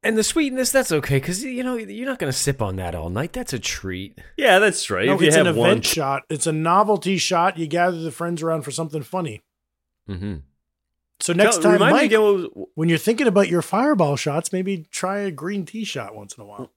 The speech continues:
Speaker 2: what was in it again? You, you just said it, but I
Speaker 3: Jameson,
Speaker 1: Peach schnapps.
Speaker 3: peach
Speaker 2: Jameson?
Speaker 3: schnapps,
Speaker 2: Uh-huh.
Speaker 3: sweet and sour mix,
Speaker 1: Seven Up.
Speaker 3: Seven Up.
Speaker 1: We could make that.
Speaker 3: And it's something about, I think it's the peach
Speaker 2: We should
Speaker 3: schnapps
Speaker 2: do this.
Speaker 3: probably that's giving it a,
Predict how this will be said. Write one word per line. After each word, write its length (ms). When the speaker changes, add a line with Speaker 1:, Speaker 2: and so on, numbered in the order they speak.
Speaker 2:
what 180
was 120
in 120
it 100
again? 240
You, 180
you 140
just 160
said 140
it, 100
but 120
I 220
Speaker 3:
Jameson, 500
Speaker 1:
Peach 280
schnapps. 360
Speaker 3:
peach 320
Speaker 2:
Jameson? 200
Speaker 3:
schnapps, 460
Speaker 2:
Uh-huh. 220
Speaker 3:
sweet 220
and 120
sour 260
mix, 420
Speaker 1:
Seven 260
Up. 0
Speaker 3:
Seven 100
Up. 140
Speaker 1:
We 100
could 140
make 220
that. 260
Speaker 3:
And 100
it's 140
something 320
about, 260
I 100
think 160
it's 120
the 100
peach 200
Speaker 2:
We 80
should 140
Speaker 3:
schnapps 260
Speaker 2:
do 80
this. 60
Speaker 3:
probably 360
that's 220
giving 300
it 200
a, 260